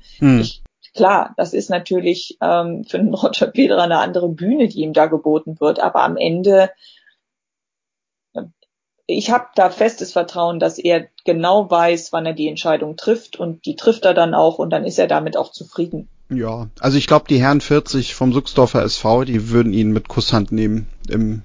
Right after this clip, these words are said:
Speaker 2: Och, ich, ich kenn so einige, die sagen würden, weißt du, also wir haben noch Platz. <laughs>
Speaker 1: Ähm, mal so eine, äh, Frage, ähm, weil ich das echt krass fand. Äh, weißt du, vielleicht hast du's auch gelesen gestern, wann Roger Federer zuletzt einen Satz null sechs verloren hat?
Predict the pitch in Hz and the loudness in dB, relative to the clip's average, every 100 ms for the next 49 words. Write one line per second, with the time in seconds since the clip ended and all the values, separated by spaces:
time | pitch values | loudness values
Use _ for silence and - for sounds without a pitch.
0 | - - 175 180 202 - - - - 226 | -8 4 4 4 -4 -6 -10 -10 0 0
1 | 277 185 170 247 240 175 175 240 170 175 | 4 2 2 2 2 0 -4 0 2 2
2 | 180 165 175 165 156 151 - 277 294 - | 0 0 2 2 2 2 2 0 0 -2
3 | - - 170 170 165 175 - 226 302 - | -6 -2 0 0 0 0 0 0 0 0
4 | 311 339 - - 233 - - 370 240 214 | 2 2 2 -6 -8 -6 -2 -2 -2 -2
5 | - - _ _ - - _ - - 147 | -4 -4 _ _ -8 -8 _ -18 2 4
6 | 151 147 - 143 143 139 113 147 160 151 | 4 0 0 4 4 4 4 4 4 4
7 | 143 95 135 127 - 123 127 196 175 151 | 2 -2 -6 -6 -10 -4 -2 0 0 -2
8 | - 135 131 120 110 - 110 - 123 - | -2 -2 2 0 0 -6 -8 -8 -6 0
9 | 151 - 147 120 117 123 117 117 180 - | 0 0 -2 -2 -2 -4 0 2 2 -2
10 | - 160 233 302 - - - - - 135 | -4 -2 0 -2 -6 -16 -20 -20 -6 -2
11 | 131 131 - - 117 - 110 120 175 247 | -2 -2 -4 -2 -2 -2 -2 0 0 2
12 | 247 240 208 196 - 185 165 151 139 110 | 0 -2 -2 -2 -2 -4 -2 -2 -2 -2
13 | 151 196 156 151 160 - 156 180 156 - | -2 0 -2 0 -4 0 0 0 -2 -2
14 | 139 123 190 - - 139 139 123 147 - | -2 0 0 -2 -6 -2 0 0 -2 -2
15 | 135 185 151 135 - 139 127 160 135 160 | 0 2 0 -2 -4 -2 0 0 0 -4